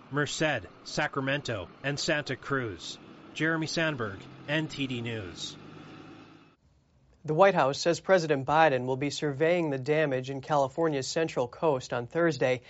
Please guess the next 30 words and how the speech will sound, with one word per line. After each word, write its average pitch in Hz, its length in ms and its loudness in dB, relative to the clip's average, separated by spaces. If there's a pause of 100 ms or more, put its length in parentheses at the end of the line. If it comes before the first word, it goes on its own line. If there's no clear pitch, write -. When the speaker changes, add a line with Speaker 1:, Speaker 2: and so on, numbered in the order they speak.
(300)
Speaker 2:
Biden 147 240 8
will 160 140 6
meet 165 160 4
with 131 100 -6
first 170 320 0
responders, 160 760 2
visit 165 280 2
affected 156 460 0
towns, 147 460 0 (280)
and 165 120 0
assess 208 400 0
what 180 180 2
additional 170 500 0
federal 160 440 6
support 143 500 0
is 143 180 0
needed. 139 320 -4 (600)
Six 214 340 2
people 151 400 0
were 139 160 -2
shot 165 380 2
and 160 120 0
killed 131 400 2
at 127 120 4
a 123 40 2
home 147 320 0
in 127 140 -2
Goshen, 151 400 2
California 147 680 4
yesterday. 127 560 0